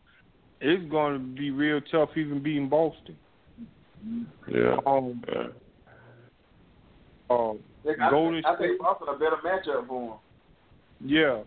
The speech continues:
Speaker 1: but, but that's my thing. If they get past Boston, if they get fa-, if they get past Boston, and let's say the Rockets beat Golden State, which I'm going for the Rockets, we're gonna beat the Rockets.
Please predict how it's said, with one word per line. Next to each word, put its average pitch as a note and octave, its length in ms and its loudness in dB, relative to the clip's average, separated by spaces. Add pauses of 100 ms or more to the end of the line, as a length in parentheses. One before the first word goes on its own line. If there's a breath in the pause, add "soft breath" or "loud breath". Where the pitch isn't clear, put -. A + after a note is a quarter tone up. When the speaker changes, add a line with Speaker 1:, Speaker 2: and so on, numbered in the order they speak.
(140)
Speaker 1:
but, C3+ 260 0 (160)
but B2 220 0
that's D3+ 240 0
my D3 140 -2
thing. D3+ 560 -8
If B2+ 240 -6
they E3 180 4
get F3+ 300 -2
past E3+ 380 2
Boston, D#3 540 -2 (2250)
if B2 240 0
they E3 160 4
get E3+ 180 -4 (200)
fa-, E3 420 2
if C3 200 -8
they F3+ 140 2
get E3+ 240 -2
past D#3+ 320 0
Boston, D#3 420 0
and C#3 160 -6
let's D3+ 260 -2
say D#3 240 0
the C3+ 80 -2
Rockets C#3+ 540 0
beat C#3+ 220 -8 (340)
Golden C3+ 360 -2
State, C3+ 220 0
which A#2+ 180 -4
I'm A#2+ 160 -4
going B2+ 240 -2
for B2 80 -10
the A2+ 60 -4
Rockets, B2 500 0 (680)
we're C3+ 120 2
gonna C3 180 4
beat C3 180 -2
the A#2 60 -2
Rockets. A2+ 400 0